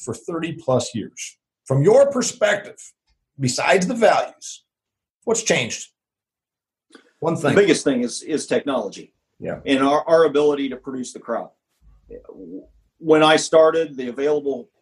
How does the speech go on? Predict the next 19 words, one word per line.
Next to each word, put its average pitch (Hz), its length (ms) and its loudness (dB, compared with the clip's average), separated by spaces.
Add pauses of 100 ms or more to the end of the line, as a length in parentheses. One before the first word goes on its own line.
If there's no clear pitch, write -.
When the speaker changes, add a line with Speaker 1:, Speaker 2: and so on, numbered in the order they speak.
Speaker 2:
uh, 127 260 -2 (440)
there 143 120 6
were 131 220 2
more 165 200 4
seed 170 240 0
companies, 156 500 0 (320)
less 139 220 2
hybrids. 104 500 -4 (680)
Today, 143 200 4
you 156 120 2
have 139 160 2
fewer 160 200 -4
seed 156 320 -8
companies 151 460 -4
and 113 580 -8
a 127 80 -8
hundred 143 240 2
more 135 160 2
hybrids. 101 500 -2